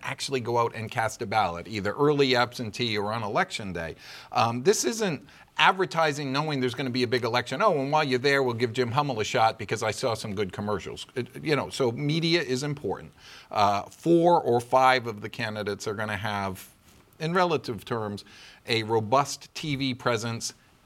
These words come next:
aided by outside money from the outside groups that can do independent expenditures, the way it works in, in a federal campaign. And those are gonna be the folks who finish in the top five because they've got media wars. What's gonna separate is that ground game getting out the vote.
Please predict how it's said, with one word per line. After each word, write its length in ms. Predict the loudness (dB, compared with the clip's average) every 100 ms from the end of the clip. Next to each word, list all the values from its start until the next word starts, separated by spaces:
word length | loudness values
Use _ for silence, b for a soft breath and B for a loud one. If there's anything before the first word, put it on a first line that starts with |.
| 0
aided 600 | 2 4 2 0 -2 -8 -10
by 280 | 0 2 2
outside 500 | 0 -2 2 2 2
money 300 | 0 -6 -8
from 300 | -8 -6 -6
the 240 | -8 -8 -2
outside 460 | -2 0 -2 -4 -4
groups 360 | -6 -6 -8
that 200 | -6 -6
can 140 | -4 -6
do 140 | -6
independent 440 | -6 -6 -6 -6 -8
expenditures, 680 | -2 0 0 -2 -6 -10 -8
the 80 |
way 140 | -6 -4
it 100 | -2
works 260 | -4 -4
in, 160 | -8 -8 -8
in 160 | -8
a 40 | -4
federal 360 | -4 -4 -6
campaign. 540 | -8 -10 -10 -8 -10 -12 -18 B B B
And 200 | 0 6
those 300 | 8 8 4
are 120 | -2 -4
gonna 200 | -4 -4
be 240 | -4 -4
the 140 | -6
folks 580 | -8 -10 -2 0 0 -4
who 80 | -6
finish 420 | -2 -2 -2 -6
in 120 | -6
the 80 | -6
top 320 | -4 -4 -4 2
five 440 | 4 4 0 -8
because 260 | -8 -8 -6
they've 180 | -6
got 180 | -4 -4
media 340 | -4 -4 -6 -8
wars. 300 | -10 -10 -10
What's 160 | -8
gonna 220 | -4 -4
separate 720 | -2 2 2 2 -2 -2 -4 -6
is 160 | -4
that 220 | -2 -2 -2
ground 340 | -2 -2 -2
game 240 | -2 -2
getting 320 | -2 -2 -2 -6
out 160 | -6
the 80 | -4
vote. 320 | 0 0 -2